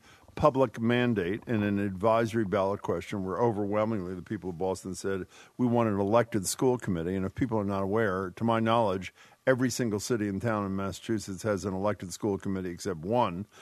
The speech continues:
That'd be Boston. Mayor Wu, uh, vetoed it and said respectfully, and she did use the word, uh, she doesn't think it's the right time to be doing this, even though she had talked about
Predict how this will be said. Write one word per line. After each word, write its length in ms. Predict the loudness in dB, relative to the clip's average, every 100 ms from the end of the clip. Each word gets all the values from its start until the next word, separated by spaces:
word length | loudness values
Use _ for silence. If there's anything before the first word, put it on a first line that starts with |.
| -8 2
That'd 160 | 2
be 100 | 2
Boston. 600 | 2 6 4 4 0 0
Mayor 300 | 2 4 4
Wu, 480 | 6 6 6 4 -2 _ 2
uh, 300 | 4 6 4 0
vetoed 480 | 2 2 2 2
it 120 | 0 -4
and 120 | -4
said 240 | 0 0
respectfully, 720 | 0 -2 4 2 2 -4 -4 -4
and 120 | -6
she 100 | -6
did 140 | -4
use 220 | -2 -2
the 80 | -2
word, 400 | 0 0 -2 -6 -12 -20 -20 -8 2
uh, 240 | 4 4
she 140 | 2
doesn't 200 | 0 2
think 140 | 0 -2
it's 140 | -2
the 60 | -2
right 280 | 2 0 -2 -14
time 380 | -6 0 0 0
to 40 | -2
be 120 | -2
doing 400 | 0 2 2 -2
this, 240 | -6 -4
even 180 | -4 0
though 80 | -2
she 160 | 0
had 140 | -2 2
talked 240 | 2 2
about 240 | 2 2